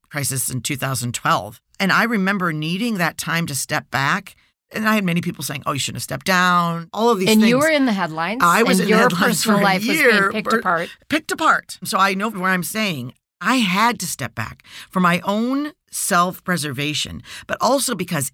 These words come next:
Speaker 1: it was the right thing to do. I knew that I could not do my job properly, that I was not holding myself accountable to my own standards and ethics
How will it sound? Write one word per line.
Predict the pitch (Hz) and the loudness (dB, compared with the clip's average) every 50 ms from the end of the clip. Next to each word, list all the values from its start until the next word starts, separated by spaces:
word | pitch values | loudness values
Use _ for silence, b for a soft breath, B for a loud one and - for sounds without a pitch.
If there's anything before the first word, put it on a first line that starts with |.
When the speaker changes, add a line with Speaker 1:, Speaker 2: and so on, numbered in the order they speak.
| _ - | _ -4
Speaker 1:
it | 208 269 269 | -4 -4 -2
was | 285 294 226 | -2 -4 -4
the | - 220 202 | -2 -4 -4
right | 143 117 120 123 147 165 - - | -4 -4 -4 -4 -4 -6 -6 -8
thing | - 160 156 147 131 | -8 -6 -6 -6 -6
to | - 110 | -6 -8
do. | 107 - 117 123 117 - - - _ _ _ _ _ - | -8 -6 -6 -4 -6 -6 -10 -16 _ _ _ _ _ 2
I | 165 180 196 226 269 302 302 | 2 4 4 2 0 0 -2
knew | 285 254 226 226 220 208 180 156 135 123 123 135 - _ _ | -4 -4 -2 0 0 0 0 -2 -4 -6 -8 -12 -14 _ _
that | - 170 | -4 -2
I | 170 170 | -2 -2
could | 165 - 127 123 | -2 -4 -6 -6
not | 123 120 120 139 151 - | -4 -2 0 0 -2 -2
do | - 226 254 | -6 -6 -4
my | 277 285 277 | -4 -4 -4
job | 262 - 175 139 131 127 - | -4 -2 0 0 0 0 -2
properly, | 143 127 123 - 127 127 123 139 151 | -4 -4 -4 -4 -4 -6 -6 -6 -6
that | 147 - 147 143 | -6 -4 -4 -4
I | 143 139 | -4 -4
was | 127 127 - 139 | -4 -6 -6 -4
not | 135 139 151 185 247 247 | 0 2 2 2 2 0
holding | 262 247 226 262 240 | -2 -6 -6 -6 -4
myself | 220 208 - - 185 170 165 - _ - | -4 -4 -4 -2 -4 -4 -4 -6 _ -10
accountable | 151 160 160 156 156 139 151 | -6 -4 -2 -2 -2 -4 -6
to | 131 - | -6 -6
my | 135 131 135 | -6 -4 -4
own | 156 170 202 233 | -2 -2 -2 -2
standards | 226 - - 170 151 139 135 135 135 131 - | -2 -2 -2 -4 -4 -2 -2 -4 -4 -4 -6
and | - 139 - - | -8 -8 -4 -4
ethics | 135 127 - 131 120 - - - - - | -4 -4 -2 -6 -6 -6 -8 -10 -12 -12